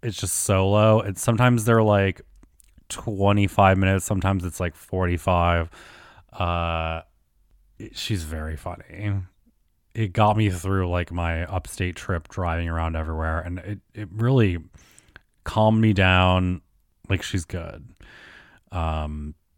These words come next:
and I, you know, I don't want you to listen to it 'cause that's like, "Oh shit." It's like, she's, I, I, I just, I didn't, you know, I didn't know about her, and, uh,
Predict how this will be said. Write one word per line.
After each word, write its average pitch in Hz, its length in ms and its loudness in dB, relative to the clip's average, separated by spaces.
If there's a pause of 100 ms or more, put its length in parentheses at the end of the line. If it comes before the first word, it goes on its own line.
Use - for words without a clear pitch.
(480)
and 120 140 4
I, 110 120 2
you 120 100 2
know, 110 100 4
I 98 60 4
don't 104 140 4
want 104 120 4
you 98 60 4
to 90 60 0
listen 95 240 0
to 90 80 2
it 85 40 -2
'cause 85 100 -2
that's 85 200 -4
like, 82 220 -4
"Oh 82 120 -4
shit." 80 260 -10
It's - 140 -18
like, 90 140 -12
she's, - 340 -16 (1200)
I, - 60 -18 (500)
I, - 240 -4
I 131 80 8
just, 110 340 -4
I 113 100 4
didn't, 110 340 0 (160)
you 107 120 0
know, 92 60 0
I 110 80 4
didn't 101 140 2
know 113 180 6
about 78 260 -2
her, 76 140 -8
and, 78 160 -12 (120)
uh, 82 320 -8